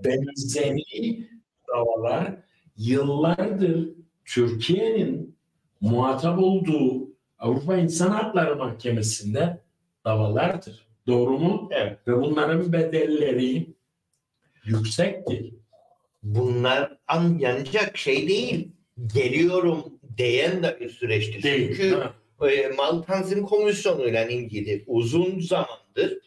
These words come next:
Speaker 2: deniyor ki orada bir mekanizma var, bu mekanizmanın çalıştırılması
Speaker 1: Hı.
Speaker 2: gerekiyor. Bu mekanizmanın çalışması için de para koymanız gerekiyor
Speaker 1: Aynen.
Speaker 2: oraya.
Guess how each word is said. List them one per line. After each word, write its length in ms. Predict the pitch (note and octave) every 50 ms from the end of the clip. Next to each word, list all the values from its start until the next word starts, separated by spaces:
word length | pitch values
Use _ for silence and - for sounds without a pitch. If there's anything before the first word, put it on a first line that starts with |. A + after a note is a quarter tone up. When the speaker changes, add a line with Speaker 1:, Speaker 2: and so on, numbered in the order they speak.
| _ _ _ _ _ _ -
Speaker 2:
deniyor 400 | C3 C3+ C#3 F3+ A3+ - A#3+ -
ki 60 | G3
orada 260 | F#3 F#3 F3 F#3+ F#3+ F#3+
bir 220 | G3+ F#3+ - -
mekanizma 680 | - F3+ F3 E3+ - D3+ D3 D3+ E3 F3 F#3 F#3 F#3 F#3
var, 220 | F#3 F#3 F#3 F#3
bu 80 | - F3+
mekanizmanın 680 | E3+ F3 E3+ E3+ E3 D3+ D3 D3+ D3+ D3 C3+ B2 A#2
çalıştırılması 600 | - - C#3 C3+ D3 - - - C#3+ C3+ C3+ G#3+ F#3
Speaker 1:
Hı. 80 | E3
Speaker 2:
gerekiyor. 600 | F3 F#3 F3 F3 F3 E3+ - F#3 F3+ F#3 F#3 - - _ _ _ _
Bu 120 | - G#3
mekanizmanın 580 | G3+ G#3 G3 F#3 G3 G3 G3+ - E3 E3 D#3+ D#3
çalışması 500 | - - D#3+ D#3+ D#3+ D#3 D#3 D3+ D3+ A3+
için 220 | A#3 A3+ - E3
de 160 | A3 F#3 - -
para 260 | - C#3+ D3 F#3 G3 G3
koymanız 460 | E3+ D#3+ C#3+ - A#2 A2 G#2 F#2+ F#2
gerekiyor 160 | G#2 G#2 G#2
Speaker 1:
Aynen. 280 | D3 D3+ D#3+ - - G2
Speaker 2:
oraya. 260 | - F#2+ F#2 F#2 -